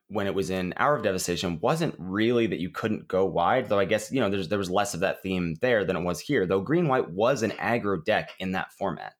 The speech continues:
and a good one at that. But the pro-, I feel like the problem was that plus two, plus two was just much smaller than plus three, plus three for Overrun.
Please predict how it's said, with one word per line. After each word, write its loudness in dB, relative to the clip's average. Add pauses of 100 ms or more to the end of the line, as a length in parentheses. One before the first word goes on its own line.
(100)
and 0
a -2
good 0
one 2
at -4
that. 0 (120)
But -2
the 0
pro-, -2 (100)
I 0
feel 0
like 0
the -6
problem 2
was 2
that -2
plus -2
two, -4
plus -2
two 0
was 0
just -8 (140)
much 2
smaller 2
than -2
plus 0
three, 0
plus -2
three 0
for 0
Overrun. -2